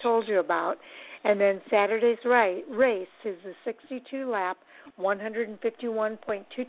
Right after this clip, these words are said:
two miles, uh, race, with the first two stages being twenty laps each, and the final stage is twenty-two laps.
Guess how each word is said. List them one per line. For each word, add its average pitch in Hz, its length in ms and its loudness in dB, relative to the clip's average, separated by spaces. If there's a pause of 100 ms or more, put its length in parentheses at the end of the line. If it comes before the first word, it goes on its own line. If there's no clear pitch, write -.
two 269 120 -2
miles, 185 460 0 (520)
uh, 185 320 6
race, 196 260 4 (160)
with 202 240 -4
the 220 60 -10
first 240 320 -2
two 254 180 -6
stages 214 480 -2 (420)
being 185 280 -4 (140)
twenty 254 280 2
laps 226 400 4
each, 226 300 -6
and 214 160 -6
the 208 60 -4
final 202 400 -2
stage 190 280 0 (380)
is 214 140 0 (220)
twenty-two 196 760 -2
laps. 170 420 0